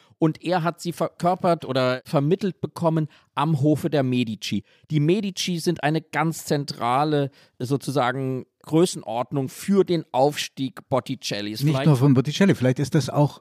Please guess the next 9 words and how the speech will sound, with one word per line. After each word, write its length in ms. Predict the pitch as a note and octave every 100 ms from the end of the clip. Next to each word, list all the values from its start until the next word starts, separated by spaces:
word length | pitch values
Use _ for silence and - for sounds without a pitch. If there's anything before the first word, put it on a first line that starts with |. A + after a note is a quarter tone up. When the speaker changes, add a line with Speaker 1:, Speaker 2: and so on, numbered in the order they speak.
| _
Speaker 2:
Teil 280 | B2 C3 C#3+
der 180 | B2+ A2+
Antwort, 500 | C#3 - C3+ B2+ A#2+
wie 80 |
kam 380 | A#2 - B2+ C#3+
es 120 | B2+
zu 140 | - A#2+
dieser 220 | A2+ A#2+
Zusammenballung 840 | - G#2+ A#2 A#2+ G#2 G#2 F#2+ F#2+